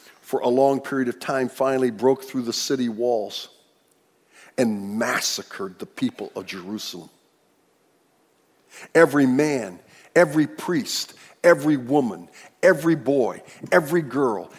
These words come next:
every infant, they had no mercy. They killed them in the most heinous of fashions. They completely destroyed the second temple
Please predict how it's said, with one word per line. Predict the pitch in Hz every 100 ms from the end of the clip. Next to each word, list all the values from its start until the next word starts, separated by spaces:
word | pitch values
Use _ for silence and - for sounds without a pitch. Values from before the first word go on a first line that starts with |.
| - -
every | 147 139 151 -
infant, | 147 - - 87 - - _ -
they | 156 160 156 143 -
had | - 135 127 110 -
no | 120 127 131 123 104
mercy. | 101 98 120 135 - - 120 - - - -
They | 113 139 135 -
killed | - - 165 147
them | 135 135 127
in | 117
the | 113
most | 104 104 - - -
heinous | 131 131 101 - -
of | -
fashions. | - - 87 - - - 76 - - - - _ _ _ _ _ _ _ _ _ _ _ _ - - -
They | 143 165
completely | - 160 - - 240 254 165 143
destroyed | 123 135 - - - 214 247 208 165
the | 147
second | - - 170 151 -
temple | - 160 -